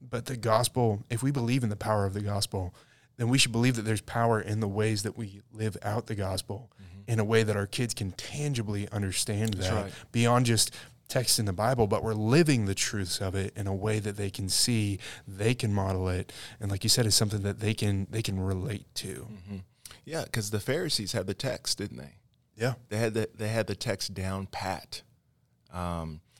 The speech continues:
Speaker 2: but they didn't understand the character and the heart of God,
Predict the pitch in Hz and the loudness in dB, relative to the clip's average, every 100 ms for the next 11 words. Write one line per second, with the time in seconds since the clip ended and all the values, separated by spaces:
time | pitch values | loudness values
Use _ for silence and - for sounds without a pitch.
0 | - _ _ 101 92 104 120 123 117 101 | -20 _ _ -6 -2 -2 -2 -2 -6 -8
1 | - 101 95 - 90 80 - - 92 87 | -8 -4 -4 -4 -4 -6 -8 -8 -6 -6
2 | - 78 78 76 80 71 - - - | -10 -16 -16 -16 -10 -10 -10 -16 -18